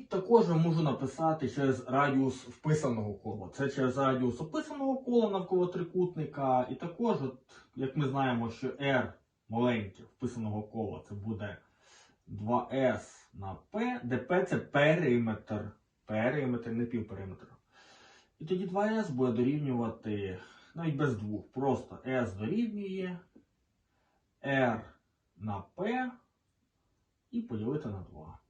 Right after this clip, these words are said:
Або іноді в літературі пишуть Р П, де П це півпериметр. Або ось R на П, де периметр.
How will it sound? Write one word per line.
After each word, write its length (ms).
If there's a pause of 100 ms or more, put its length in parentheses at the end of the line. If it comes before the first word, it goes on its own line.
(1160)
Або 200
іноді 320
в 40
літературі 540
пишуть 640 (320)
Р 360 (440)
П, 300 (340)
де 120
П 240
це 120
півпериметр. 720 (4000)
Або 360
ось 380
R 240
на 140
П, 280
де 100
периметр. 680